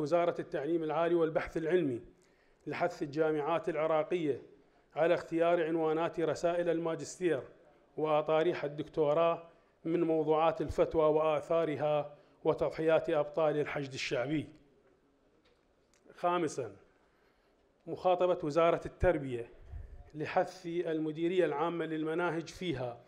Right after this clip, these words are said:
على إدخال نصوص الفتوى وما صدر عن العتبات المقدسة من خطب توعوية توضح مضامين الفتوى في مناهج الدراستين الابتدائية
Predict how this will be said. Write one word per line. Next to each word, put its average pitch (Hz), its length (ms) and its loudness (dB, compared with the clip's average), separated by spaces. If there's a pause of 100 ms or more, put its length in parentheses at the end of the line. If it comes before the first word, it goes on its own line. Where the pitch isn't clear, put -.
(480)
على 160 280 4
إدخال 175 460 2
نصوص 175 380 -2
الفتوى 156 580 -2 (520)
وما 160 260 2
صدر 180 340 4
عن 160 220 2
العتبات 156 640 0
المقدسة 160 720 -2 (540)
من 156 180 -6
خطب 175 500 -2
توعوية 160 800 -2 (480)
توضح 170 460 4
مضامين 165 520 2
الفتوى 165 720 -2 (340)
في 170 200 -2
مناهج 160 440 2
الدراستين 156 800 0
الابتدائية 156 920 -4